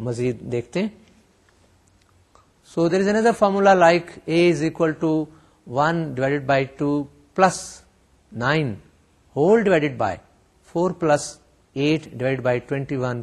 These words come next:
plus five divided by three plus one over two۔ It's again very, very complicated۔ So how to express?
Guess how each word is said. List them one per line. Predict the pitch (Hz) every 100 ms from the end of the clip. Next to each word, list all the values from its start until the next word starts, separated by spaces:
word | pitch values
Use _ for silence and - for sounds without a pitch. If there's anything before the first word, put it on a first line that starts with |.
| -
plus | 139 131 - _ _ _ - 127
five | 127 127 110 - _ - 110
divided | 139 151 135
by | 113 92 - _ _ -
three | 160 127 -
plus | 127 123 - _ - 120
one | 123
over | 117 113 110 -
two۔ | 165 - _ _ -
It's | - 123
again | 143 135
very, | 127 127
very | 120 123
complicated۔ | 131 160 131 113 113 - _ _ _ -
So | 127
how | 143
to | 170
express? | 160 - 202